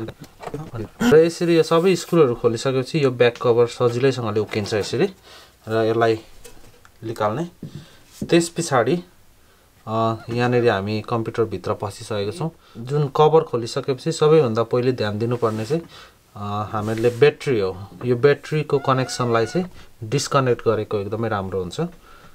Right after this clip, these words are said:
किन भन्दाखेरि ब्याट्रीको कनेक्सन हुँदाहुँदै, पावर सप्लाई हुँदाहुँदै काम गर्दाखेरि कतिवटा कुरोहरू ड्यामेज हुनसक्छ।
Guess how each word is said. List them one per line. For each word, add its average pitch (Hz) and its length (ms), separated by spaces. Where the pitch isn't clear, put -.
किन 147 160
भन्दाखेरि 120 720
ब्याट्रीको 143 440
कनेक्सन 131 500
हुँदाहुँदै, 110 480
पावर 117 320
सप्लाई 113 340
हुँदाहुँदै 101 420
काम 117 300
गर्दाखेरि 110 380
कतिवटा 113 320
कुरोहरू 101 360
ड्यामेज 104 380
हुनसक्छ। 95 500